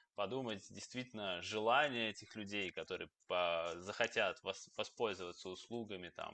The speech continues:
или игрой, или ещё чем-то, и только после этого пытаться рисовать, да, чуть, чуть больше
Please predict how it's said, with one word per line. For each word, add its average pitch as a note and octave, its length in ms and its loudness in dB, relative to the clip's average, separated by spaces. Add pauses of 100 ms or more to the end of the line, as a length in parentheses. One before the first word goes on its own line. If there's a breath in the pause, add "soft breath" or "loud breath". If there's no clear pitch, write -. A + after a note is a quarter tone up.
или E2 440 -8
игрой, G#2 500 -2 (360 loud breath)
или G2 80 -12
ещё G2 240 -4
чем-то, F#2 400 -6
и F#2 240 -8
только G#2+ 200 0
после A2 320 0
этого C#3 220 2
пытаться G2+ 600 0
рисовать, G2 500 -4
да, - 180 -8
чуть, - 340 -8 (420 loud breath)
чуть G2 240 -4
больше G2+ 640 0